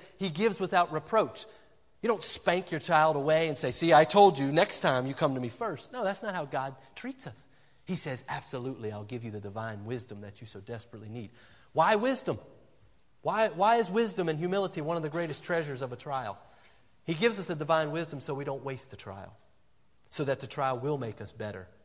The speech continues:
and not bitter. He moves on then, and he talks about the people's problem, which is doubt. He says in verse six, "But let him ask in faith with no doubting, for the one who doubts is like the wave of the sea that is driven and tossed by the wind. For the person,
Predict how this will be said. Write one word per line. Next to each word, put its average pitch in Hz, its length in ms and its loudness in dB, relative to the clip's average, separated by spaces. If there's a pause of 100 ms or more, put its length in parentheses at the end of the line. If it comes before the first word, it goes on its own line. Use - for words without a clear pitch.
and 101 140 -10
not 101 220 -12
bitter. 95 280 -6 (600)
He 185 100 6
moves 190 260 6
on 170 280 4
then, 135 180 4
and 135 80 -2
he 131 60 -2
talks 147 280 4
about 135 220 0
the 131 60 -12
people's 131 360 -6
problem, 123 520 2
which 113 180 -4
is 107 80 -8
doubt. 107 420 -2 (1120)
He 170 100 2
says 185 280 4
in 156 100 2
verse 151 280 4
six, 156 320 0
"But 151 160 6
let 170 240 4
him 156 220 -4
ask 151 320 2
in 139 80 -2
faith 147 380 -2
with 156 160 -4
no 135 140 -2
doubting, 120 420 -4 (240)
for 170 160 2
the 151 100 6
one 160 240 2
who 151 120 -2
doubts 139 360 0
is 135 140 -6
like 127 140 -2
the 123 100 -4
wave 135 320 -2
of 131 100 -6
the 131 80 -6
sea 123 380 -6
that 113 140 -4
is 110 100 -8
driven 139 320 -4
and 127 100 -6
tossed 131 300 -4
by 120 120 -2
the 113 100 -4
wind. 117 320 -4 (420)
For 156 120 0
the 143 100 2
person, 170 440 0